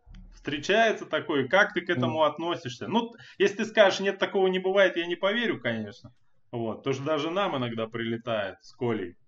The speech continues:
Speaker 1: Хотя мы-то, понятно,
Speaker 2: Слушай,
Speaker 1: эксперты.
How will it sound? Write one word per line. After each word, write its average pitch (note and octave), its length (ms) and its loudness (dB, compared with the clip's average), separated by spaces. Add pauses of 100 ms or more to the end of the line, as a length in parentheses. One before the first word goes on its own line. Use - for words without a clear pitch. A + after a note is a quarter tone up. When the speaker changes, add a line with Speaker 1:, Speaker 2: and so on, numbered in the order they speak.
Speaker 1:
Хотя G#2 680 -4 (520)
мы-то, C#3+ 260 2
понятно, C#3 500 2
Speaker 2:
Слушай, C#3+ 460 6
Speaker 1:
эксперты. - 200 -6